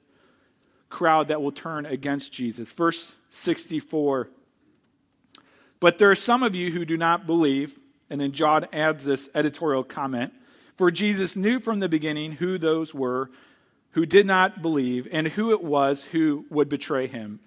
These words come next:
And then jump down to verse seventy. Jesus answered them, "Did I not choose you, the twelve?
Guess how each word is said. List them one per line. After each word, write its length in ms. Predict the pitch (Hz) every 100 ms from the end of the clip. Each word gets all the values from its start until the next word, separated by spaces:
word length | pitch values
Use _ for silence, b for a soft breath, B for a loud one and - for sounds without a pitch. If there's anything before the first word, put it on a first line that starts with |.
| b b b -
And 100 | 143
then 100 | 143
jump 280 | 202 185
down 180 | 196 180
to 60 | 165
verse 260 | 151 160 -
seventy. 560 | - 139 131 110 107 _ _ _ _ _ _ _ _ b b b b b b b b b
Jesus 340 | 220 226 196
answered 380 | 190 185 - 165
them, 160 | 151 139
"Did 180 | 185
I 140 | 190 254
not 240 | 262 240
choose 360 | - 226 208 156
you, 440 | 170 196 233 262 -
the 100 | 165
twelve? 680 | - 180 170 220 285 -